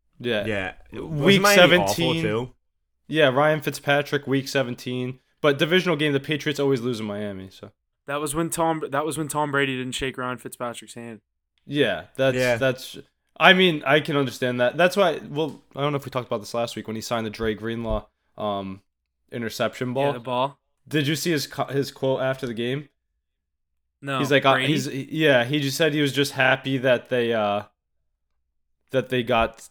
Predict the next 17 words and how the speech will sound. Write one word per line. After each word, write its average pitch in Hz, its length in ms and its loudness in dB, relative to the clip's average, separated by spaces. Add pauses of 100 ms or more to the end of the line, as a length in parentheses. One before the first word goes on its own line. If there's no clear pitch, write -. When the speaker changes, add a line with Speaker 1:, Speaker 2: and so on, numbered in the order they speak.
(160)
Speaker 1:
like, 107 260 -6
him 117 280 -6
being 113 160 -2
a 104 60 -4
good 101 200 -4
sport, 113 320 -6
'cause 107 120 -10
normally 113 340 -4
people 110 280 -8
see 117 180 -4
Brady 107 300 -2
as 101 120 -2
a 107 60 -8
bad 104 400 0
sport 107 520 -2 (200)
and 117 160 -6
whatnot. 117 500 -4